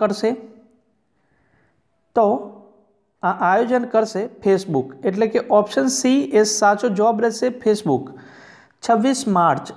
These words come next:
એટલે કે આજના દિવસે Facebook Artificial Intelligence for India સમિટનું આયોજન કરશે. હવે આપણે જાણીએ કે આ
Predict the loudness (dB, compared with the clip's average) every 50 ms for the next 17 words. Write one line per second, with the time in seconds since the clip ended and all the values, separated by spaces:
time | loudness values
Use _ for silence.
0 | -4 -4 -4 -2 -2 -4 -4 -4 -6 -2 0 2 4 4 4 2 0 0 0 0
1 | 0 2 0 -2 -2 0 -4 -6 -6 -6 -10 -18 -20 -20 _ _ _ _ _ _
2 | _ _ _ _ -2 2 2 2 2 2 2 2 2 2 0 -10 -14 -16 -18 -18
3 | -6 -2 0 0 2 2 -2 -2 -2 -4 -6 -6 -2 0 0 0 0 -2 -8 -12
4 | -16 -8 -4 -2 -2 0 2 4 4 4 4 4 2 0 0 -2 -4 -6 0 0
5 | 0 0 0 -4 -2 0 0 2 4 4 4 4 2 2 0 2 2 0 0 0
6 | -2 -4 -4 -2 0 2 2 2 2 2 0 -2 -2 0 0 0 0 0 -4 -6
7 | -6 -8 -8 -12 -20 -20 _ _ _ _ _ _ -20 -20 -20 -20 -20 -20 -20 -16
8 | -4 -2 2 4 4 4 4 2 0 -2 0 0 0 0 0 -2 -2 0 -2 0
9 | 0 0 -2